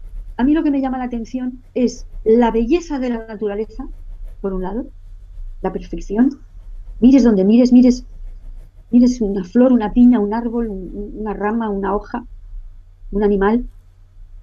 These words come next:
eh, nu-, nuestras manos, nu-, cómo, cómo funcionamos. O sea, toda la naturaleza es de una grandísima belleza. Es un, una, una, o sea, una, una belleza y una emoción y una perfección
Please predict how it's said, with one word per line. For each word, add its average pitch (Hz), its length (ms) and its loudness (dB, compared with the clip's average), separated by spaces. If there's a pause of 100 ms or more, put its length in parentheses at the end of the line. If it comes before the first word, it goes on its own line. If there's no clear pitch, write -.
(140)
eh, - 240 -2
nu-, 196 240 0
nuestras 196 380 -2
manos, 214 420 -2
nu-, 190 220 -6
cómo, 190 240 -4
cómo 202 220 -2
funcionamos. 208 600 -2
O - 20 -6
sea, 202 140 -4
toda 302 200 4
la 302 80 6
naturaleza 247 680 4
es 233 180 4
de 240 60 6
una 214 140 0
grandísima 202 760 0
belleza. 180 460 -6 (420)
Es 233 200 -4
un, 233 240 2 (2000)
una, 247 540 4
una, 240 840 2 (320)
o 240 60 -4
sea, 247 160 2
una, 262 260 4
una 285 180 6
belleza 269 480 4
y 247 140 6
una 247 260 4
emoción 226 680 2
y 220 60 4
una 240 140 4
perfección 247 680 0